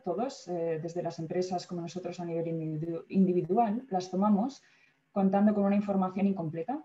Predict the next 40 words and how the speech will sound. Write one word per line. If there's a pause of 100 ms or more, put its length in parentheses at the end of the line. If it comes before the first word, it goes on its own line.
que
no
tiene
en
cuenta
el
valor
de
las
personas (180)
y
el
valor
de
la
naturaleza. (580)
Por
lo
tanto,
la
ambición
y
la
visión
de,
de
la
coalición
es
que
en
un
horizonte
temporal
de
diez
años,
en,
en
dos